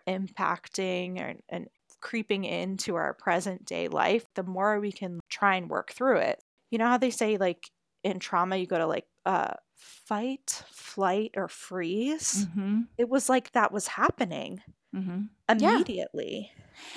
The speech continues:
Speaker 2: And all of those are somewhat learned. So in that situation with my dad and the vodka, like, I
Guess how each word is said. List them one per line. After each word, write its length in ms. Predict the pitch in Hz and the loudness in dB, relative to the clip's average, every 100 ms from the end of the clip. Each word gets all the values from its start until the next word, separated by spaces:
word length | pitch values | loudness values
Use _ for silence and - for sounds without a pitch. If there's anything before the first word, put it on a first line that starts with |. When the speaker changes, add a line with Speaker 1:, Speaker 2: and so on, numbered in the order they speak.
| 277 - | -2 8
Speaker 2:
And 240 | 247 233 - | 8 8 10
all 260 | 214 226 | 10 12
of 180 | 269 233 | 8 6
those 680 | 190 208 202 226 285 349 - - | 2 4 6 4 2 -2 -8 6
are 280 | 214 190 196 | 8 10 8
somewhat 760 | 190 - 220 196 190 185 - - | 2 0 2 2 2 2 2 0
learned. 760 | 190 170 139 120 76 - 170 - _ | 2 4 2 -2 -4 -6 -8 -12 _
So 720 | - - - 202 190 185 190 190 - - - - | -12 -2 8 10 12 8 6 -2 -14 -20 -8 8
in 240 | 220 226 | 8 10
that 280 | 226 220 - | 6 4 4
situation 840 | - 226 240 208 196 - 226 220 | 0 2 4 4 2 4 4 4
with 200 | 190 165 | -2 -6
my 160 | - 143 | -6 -4
dad 360 | 160 175 175 175 | 4 6 6 4
and 160 | 170 | 0
the 60 | 170 | 4
vodka, 540 | 170 165 - 147 87 | 6 6 2 -2 0
like, 280 | - 170 - - _ - | 4 2 2 -18 _ 6
I 460 | 190 196 208 208 | 10 12 10 6